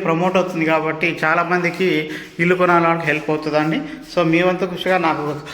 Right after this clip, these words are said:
సబ్స్క్రైబ్ కానీ లైక్ చేసి నన్ను సపోర్ట్ చేయాల్సిందిగా మరీ మరీ విజ్ఞప్తి చేస్తున్నాను. చూడొచ్చు, హాల్ సైజ్ కానివ్వండి, బెడ్‌రూమ్స్ కానీ చూశారు కదా. ప్రైస్ విషయానికి వస్తే మనకు సిక్స్టీ ఫైవ్ ల్యాక్స్ అండి. మంచి వెంటిలేషన్తో కట్టిన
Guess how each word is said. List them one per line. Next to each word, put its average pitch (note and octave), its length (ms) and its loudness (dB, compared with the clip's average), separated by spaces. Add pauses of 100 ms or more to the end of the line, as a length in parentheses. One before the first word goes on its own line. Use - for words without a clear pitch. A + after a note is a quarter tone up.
(280)
సబ్స్క్రైబ్ D#3 480 4
కానీ E3+ 240 2
లైక్ D#3 220 2
చేసి E3 260 0 (220)
నన్ను D3 200 -4
సపోర్ట్ E3 340 2
చేయాల్సిందిగా D#3 480 0 (140)
మరీ D3+ 200 0
మరీ D3+ 140 -2
విజ్ఞప్తి D3 300 -4
చేస్తున్నాను. D3 480 -2 (1600)
చూడొచ్చు, E3+ 400 -2
హాల్ D#3+ 340 2
సైజ్ E3 320 -2
కానివ్వండి, E3 540 -2
బెడ్‌రూమ్స్ D#3 400 -2
కానీ D#3+ 300 0
చూశారు D#3+ 320 0
కదా. F#3 100 2 (460)
ప్రైస్ D#3+ 320 2
విషయానికి D#3+ 340 0
వస్తే D#3+ 220 -2
మనకు D#3+ 200 0
సిక్స్టీ D3+ 300 -8
ఫైవ్ E3 180 0
ల్యాక్స్ D#3 300 -2
అండి. D#3+ 160 -4 (380)
మంచి F3+ 220 0 (100)
వెంటిలేషన్తో F3+ 680 0
కట్టిన D#3 220 -2